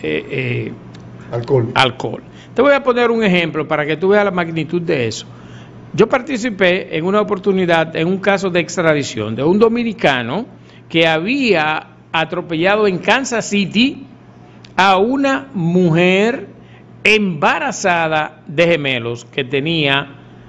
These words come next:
Speaker 1: eh, casi los nueve meses.
Speaker 2: ¡Qué puntería!
Speaker 1: Casi los nueve meses.
Speaker 2: <laughs>
Speaker 1: Ya estaba práctica-, eh, eh, eh,
Speaker 2: Wow.
Speaker 1: el dominicano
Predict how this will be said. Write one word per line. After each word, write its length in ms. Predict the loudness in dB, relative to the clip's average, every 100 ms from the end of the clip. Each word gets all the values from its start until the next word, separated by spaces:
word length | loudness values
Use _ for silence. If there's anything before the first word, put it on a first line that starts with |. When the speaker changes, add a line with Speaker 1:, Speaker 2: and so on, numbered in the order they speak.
| -20 -20 -8 2
Speaker 1:
eh, 640 | 4 4 2 0 -4 -10 0
casi 300 | 0 0 -2
los 180 | -2
nueve 340 | -4 0 2 2
meses. 500 | 0 -4 -4 -6 -4
Speaker 2:
¡Qué 180 | -4 -4
puntería! 960 | -6 -6 -6 -6 -6 -6 -6 -8 -8 0
Speaker 1:
Casi 380 | 2 2 0 0
los 200 | 0 0
nueve 400 | 2 4 4 4
meses. 680 | 2 4 2 2 0 -2 -10
Speaker 2:
<laughs> 60 | -20 -14 -2
Speaker 1:
Ya 200 | 2 2
estaba 680 | 0 0 2 2 0 -2
práctica-, 400 | -2 -2 -4 -10
eh, 300 | -8 -8 -8 -14 -20 -20 -4
eh, 640 | -2 -2 -2 -2 -4 -4
eh, 0 | -10 -12
Speaker 2:
Wow. 140 | 0
Speaker 1:
el 240 | 2 4 4
dominicano 920 | 2 2 2 0 2 4 4 0 -4